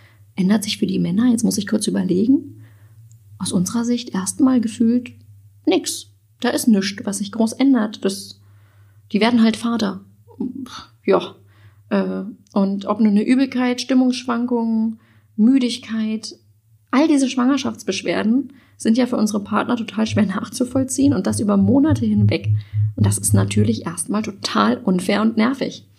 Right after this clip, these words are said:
Und jetzt habe ich auch noch mal ein paar Ansätze und da haben mir auch wieder die anderen Mütter total weitergeholfen. Und zwar, klar,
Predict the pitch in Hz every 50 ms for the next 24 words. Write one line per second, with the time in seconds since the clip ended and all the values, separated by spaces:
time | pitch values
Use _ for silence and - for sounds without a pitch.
0 | - - - - - - - _ _ - - 208 196 196 190 190 196 190 190 190
1 | 196 - - - _ _ _ 453 392 208 190 - - 214 202 202 - - 190 208
2 | 208 190 180 190 190 196 - - 214 226 240 247 220 - - 247 220 202 - 190
3 | 196 196 202 202 196 - - - 226 214 170 180 - - 190 208 196 180 180 220
4 | - 349 349 349 - - 180 175 156 - - 180 190 185 175 185 180 180 185 185
5 | 190 196 226 254 330 - - - - - - - - _ _ _ _ 214 202 202
6 | - 208 208 202 208 208 214 214 - - _ _ _ _ _ - - 190 170 170
7 | 185 220